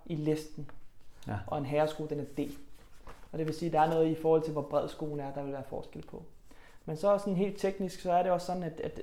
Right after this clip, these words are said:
Speaker 1: typisk så den mellemsål, der er, igen, den her stødabsorberende sål, øh,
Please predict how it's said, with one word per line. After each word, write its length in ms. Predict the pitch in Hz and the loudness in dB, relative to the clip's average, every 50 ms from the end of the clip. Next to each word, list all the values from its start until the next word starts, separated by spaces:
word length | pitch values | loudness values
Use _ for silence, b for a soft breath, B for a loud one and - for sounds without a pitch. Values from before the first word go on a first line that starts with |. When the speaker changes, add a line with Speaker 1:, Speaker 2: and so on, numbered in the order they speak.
| - - - - | -10 -12 -14 -12
Speaker 1:
typisk 380 | - - 220 196 202 196 - - | -4 -4 -2 -2 -2 -4 -6 -6
så 160 | - 185 175 | -4 -2 -2
den 260 | 180 180 185 180 180 | 0 0 0 2 2
mellemsål, 540 | 175 185 208 214 208 - - - - - 143 | 2 2 2 0 0 -2 -2 -2 -2 -2 0
der 60 | 139 | 0
er, 160 | 143 151 156 156 - - 156 160 | 2 2 2 0 -4 -6 -6 -6
igen, 380 | 165 156 - 165 170 175 165 - - - - | -6 0 0 0 0 2 -2 -4 -4 -4 -4
den 80 | 170 | -2
her 120 | 160 160 151 | -2 -2 -2
stødabsorberende 720 | - - - 185 170 160 - 170 165 - 160 160 156 156 | -4 -2 0 0 0 0 0 -4 -4 -4 -4 -4 -4 -4
sål, 360 | - - 180 175 - - - B B B B B B B B B B - | -4 -2 -2 -2 -2 -4 -6 B B B B B B B B B B -10
øh, 120 | 165 156 | -8 -8